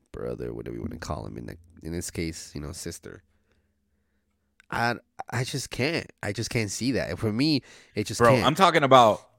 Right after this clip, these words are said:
Speaker 2: she's hot as fuck. I'm talking about
Speaker 1: Cool.
Speaker 2: she's like
Speaker 1: But do you just
Speaker 2: Evan
Speaker 1: understand when you
Speaker 2: Log-,
Speaker 1: said, like, a
Speaker 2: Longoria.
Speaker 1: sister, bro? Okay, bro, like <laughs>
Speaker 2: Evan Lagor-,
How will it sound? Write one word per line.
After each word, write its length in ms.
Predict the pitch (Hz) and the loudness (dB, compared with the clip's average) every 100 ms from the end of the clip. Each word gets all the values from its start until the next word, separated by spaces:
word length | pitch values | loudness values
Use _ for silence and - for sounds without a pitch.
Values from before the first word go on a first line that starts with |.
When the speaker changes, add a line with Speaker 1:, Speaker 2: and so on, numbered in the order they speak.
| _ | _
Speaker 2:
she's 380 | - - 160 123 | -10 -4 -2 0
hot 240 | - 131 | 2 4
as 120 | 107 | 2
fuck. 300 | - 117 87 - | 0 0 0 -6
I'm 100 | 113 | -2
talking 240 | 160 139 117 | 2 2 6
about 380 | 107 98 90 _ _ _ - | 6 6 2 _ _ _ -18
Speaker 1:
Cool. 160 | - 135 | -6 -4
Speaker 2:
she's 280 | 131 127 113 | 0 0 0
like 640 | 113 107 101 95 92 - _ _ - | 2 4 4 4 0 -8 _ _ -6
Speaker 1:
But 120 | 117 | -6
do 60 | 127 | -6
you 120 | 131 | -10
just 180 | 165 113 | 0 2
Speaker 2:
Evan 220 | 123 135 | 4 4
Speaker 1:
understand 240 | 117 123 | 2 0
when 140 | 127 107 | 0 -2
you 60 | 95 | -2
Speaker 2:
Log-, 80 | |
Speaker 1:
said, 240 | - 110 107 | -2 -2 0
like, 100 | 98 95 | 0 0
a 60 | |
Speaker 2:
Longoria. 260 | 90 104 95 | 0 2 0
Speaker 1:
sister, 220 | 82 120 | -2 -6
bro? 320 | - 127 127 - _ - | -6 -8 -8 -14 _ -14
Okay, 500 | 107 95 - 90 76 | -14 -14 -12 -10 -10
bro, 220 | 62 64 | -8 -8
like 260 | 65 62 - - - _ _ | -8 -10 -14 -18 -20 _ _
<laughs> 400 | _ _ _ - | _ _ _ -8
Speaker 2:
Evan 220 | 101 113 | -4 -2
Lagor-, 360 | 107 98 98 92 | -2 -2 -4 -6